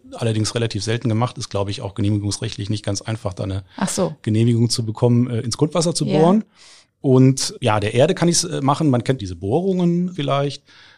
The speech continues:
Speaker 1: Es gibt aber auch so Erdkollektoren, die werden dann einfach in der Fläche verlegt und man muss nicht ganz so tief bohren. Dafür muss man natürlich eine Riesenfläche belegen. Das ist recht aufwendig und deswegen ist eigentlich derzeit, glaube ich, in den meisten Fällen wird eine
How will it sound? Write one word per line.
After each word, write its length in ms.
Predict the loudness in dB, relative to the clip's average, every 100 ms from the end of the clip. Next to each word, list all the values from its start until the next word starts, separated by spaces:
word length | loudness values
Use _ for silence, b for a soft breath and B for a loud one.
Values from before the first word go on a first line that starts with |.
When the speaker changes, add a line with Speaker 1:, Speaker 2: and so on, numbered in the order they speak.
| b
Speaker 1:
Es 120 | -8
gibt 180 | -8 -4
aber 180 | -2 0
auch 120 | -2
so 100 | -2
Erdkollektoren, 840 | -2 -4 -2 -2 -2 -2 0 0 0
die 140 | 0
werden 180 | 0 0
dann 140 | -2
einfach 260 | -2 -4 -4
in 80 | -4
der 80 | -4
Fläche 280 | -4 -4
verlegt 600 | -2 0 2 0 -4 -12 -12
und 140 | -6 -2
man 140 | 0
muss 160 | 0 -2
nicht 160 | -2
ganz 140 | -2 -4
so 40 |
tief 240 | -6 -8 -2
bohren. 240 | 0 0
Dafür 240 | -2 -2
muss 160 | -6 -4
man 80 | -4
natürlich 360 | -4 -6 -6
eine 100 | -4
Riesenfläche 480 | -4 -6 -8 -10 -8
belegen. 340 | -6 -6 -6 -10 _
Das 200 | -18 -14
ist 160 | -12 -12
recht 200 | -14 -4
aufwendig 640 | -2 2 4 4 2 -2
und 120 | -6
deswegen 460 | -6 -4 -4 -4 -4
ist 200 | -6 -10 -4
eigentlich 640 | -2 2 2 2 0 -2
derzeit, 760 | -2 -2 0 2 2 2 -2 b b b b b b
glaube 400 | 0 4 4 4
ich, 320 | 2 -2 -4
in 80 | 0
den 100 | 2
meisten 320 | 4 2 2
Fällen 300 | 2 2 4
wird 140 | 0 0
eine 320 | 2 2 -2